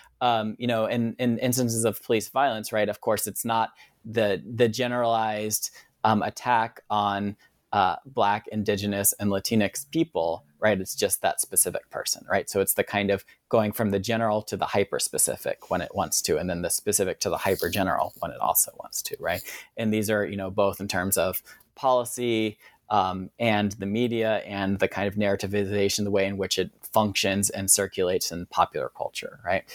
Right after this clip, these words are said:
And also just to, uh, I, this seems important to, um, clarify, when I'm thinking about the state, also the way that I think about the state, y-, you know, it's not a kind of,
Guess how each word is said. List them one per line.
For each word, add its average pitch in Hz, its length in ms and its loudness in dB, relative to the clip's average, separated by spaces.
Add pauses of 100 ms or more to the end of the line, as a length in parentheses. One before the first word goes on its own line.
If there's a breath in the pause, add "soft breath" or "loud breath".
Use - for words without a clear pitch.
(360 loud breath)
And 139 140 0
also 143 240 2
just 113 280 -4
to, 101 260 2 (540)
uh, - 40 0
I, 78 120 0 (280)
this 101 180 0
seems 92 300 0
important 90 300 0
to, 90 180 -2 (100)
um, 92 220 -4 (240 loud breath)
clarify, 143 460 0 (260 loud breath)
when 131 140 0
I'm 127 80 0
thinking 170 240 0
about 139 200 4
the 117 100 0
state, 110 540 -2
also 120 280 2
the 110 100 0
way 104 160 2
that 95 120 -2
I 92 100 -6
think 135 220 -2
about 95 200 4
the 92 80 -6
state, 95 400 0 (500 loud breath)
y-, - 120 -4
you 127 80 0
know, 110 120 0
it's 117 140 -4
not 131 180 0
a 131 60 -2
kind 120 300 -2
of, 107 260 0